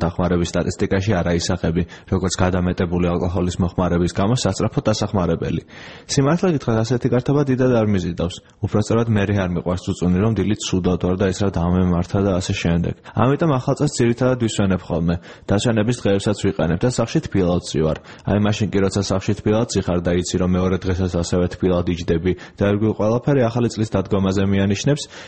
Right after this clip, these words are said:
იდეალური დროა, რომ უყურო ფილმებს, რომელსაც მხოლოდ ახალ წელს უყურებ. ჩემთვის ფილმების ასეთი კატეგორია არსებობს,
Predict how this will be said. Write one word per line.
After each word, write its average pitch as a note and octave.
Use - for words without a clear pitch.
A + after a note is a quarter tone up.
იდეალური D#3
დროა, A#2
რომ B2
უყურო A2
ფილმებს, F#2
რომელსაც F#2
მხოლოდ A2+
ახალ G#2+
წელს F2+
უყურებ. -
ჩემთვის E3
ფილმების C#3
ასეთი C3
კატეგორია A#2+
არსებობს, F2